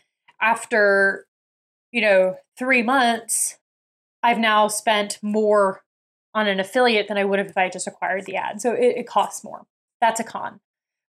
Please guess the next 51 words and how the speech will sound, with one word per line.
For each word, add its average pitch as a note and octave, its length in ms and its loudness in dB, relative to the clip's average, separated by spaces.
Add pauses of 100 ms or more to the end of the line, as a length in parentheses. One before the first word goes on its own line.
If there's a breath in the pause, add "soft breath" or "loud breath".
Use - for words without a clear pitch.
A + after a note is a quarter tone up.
(1300)
I C4+ 40 -2
think F4 200 0
the E4 80 4
other D4+ 180 4
potential B3+ 400 -6
con A3 240 -2
for A#3 80 -6
an G#3+ 60 -2
affiliate A3 320 0
program, G#3+ 300 0
as G3+ 100 -2
I G3+ 40 -2
kind G#3 160 -2
of G3 80 -2
alluded G3+ 300 -4
to G3+ 120 -8
earlier, A3 440 0 (360 loud breath)
is B3 340 0
that A#3 300 2
you B3+ 120 -2
have C4+ 200 0
to E4 60 0
con-, A#3 320 -2 (640)
I A#3+ 40 -4
mean, A#3 80 0
not G#3 300 -2
convince G3+ 320 -6
people, G3+ 260 -2
not G3 140 -2
like, G3 120 -8
like F#3+ 160 -4
in F#3+ 80 -4
a F#3 40 -6
force A3+ 320 -4
them G#3 200 -10
way, F#3 160 -2
but G3 100 -8
you A3 100 -4
have C#4 140 0
to A#3+ 80 -6
have A#3 140 0
the A#3 60 -6
conversation G#3+ 760 -4
and G3+ 160 -8
help A#3 200 -2
people A#3 240 -6
see A3+ 180 -8
the G3 100 -2
benefit G3+ 380 -2
to G3+ 120 0
them. G3 360 -2